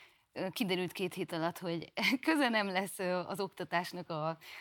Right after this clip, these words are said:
az énekkel való foglalkozáshoz, hanem azt kellett volna megtanulnom, hogy hogyan tanítsak általános iskola alsó tagozatában kisgyerekeknek mondjuk,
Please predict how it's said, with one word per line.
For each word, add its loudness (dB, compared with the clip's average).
az 2
énekkel -2
való -2
foglalkozáshoz, 0
hanem 2
azt 0
kellett -8
volna -6
megtanulnom, -4
hogy -4
hogyan -4
tanítsak -8
általános -6
iskola -6
alsó -4
tagozatában -4
kisgyerekeknek -6
mondjuk, -10